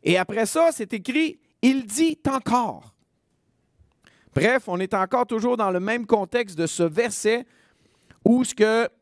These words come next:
il y a des gens qui sont pas contents parce que Jésus, ben, tous les collecteurs d'impôts s'approchaient de Jésus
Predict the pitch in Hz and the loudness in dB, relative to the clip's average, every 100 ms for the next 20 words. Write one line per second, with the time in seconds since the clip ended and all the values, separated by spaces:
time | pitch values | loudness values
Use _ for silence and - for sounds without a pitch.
0 | _ _ - 165 196 254 220 190 - 285 | _ _ 0 2 2 0 0 0 2 2
1 | 262 208 175 190 226 170 - 175 175 170 | 2 -2 -2 -2 -2 -6 -4 0 2 0
2 | - 127 202 220 196 277 302 _ _ _ | -2 -2 0 0 0 0 -2 _ _ _
3 | _ _ _ _ _ _ _ _ _ _ | _ _ _ _ _ _ _ _ _ _
4 | _ 101 - 147 - 185 - - 311 254 | _ -4 -4 -6 -2 -2 -2 0 0 2
5 | 220 190 180 226 226 185 170 - 247 277 | 2 2 0 0 0 -2 -6 -2 -2 -2
6 | - _ - - 359 - 247 370 269 226 | -8 _ -6 -2 -2 0 0 0 -2 -2
7 | 233 233 330 302 | 0 4 4 2